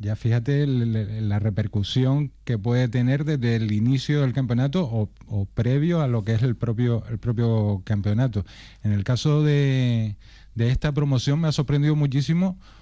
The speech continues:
por lo que antes decía precisamente Alberto, es decir, el, la imagen acompaña al equipo en cualquier espacio. Está en la moto, está en el mono, están los vehículos de, de asistencia, están en el hospitality.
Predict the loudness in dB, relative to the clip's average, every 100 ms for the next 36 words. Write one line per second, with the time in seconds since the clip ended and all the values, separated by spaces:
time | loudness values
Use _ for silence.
0 | -8 -2 0 0 0 0 0 2 0 2
1 | -2 -2 -2 -2 -2 -2 -2 0 2 2
2 | 0 0 -2 -2 -2 -2 0 0 0 -2
3 | -6 -14 -14 -4 -2 2 2 2 2 2
4 | 2 -2 -6 -6 -2 0 0 0 0 2
5 | 2 0 -2 -8 -6 -2 -2 0 -2 0
6 | -4 -6 -18 -20 -8 -4 -2 -2 -2 -4
7 | -4 -4 -2 0 -2 -6 -4 -4 -4 -4
8 | -6 -6 -8 -10 -12 -20 -6 -2 0 2
9 | 2 0 0 -2 -4 -14 -12 -4 0 2
10 | 2 2 2 0 -2 -12 -20 -14 -6 -4
11 | -2 -2 0 0 0 0 0 0 0 2
12 | 2 0 0 -2 -2 -2 -2 -2 -2 -2
13 | -2 -4 -6 -2 0 2 2 0 0 0
14 | 0 0 -2 -4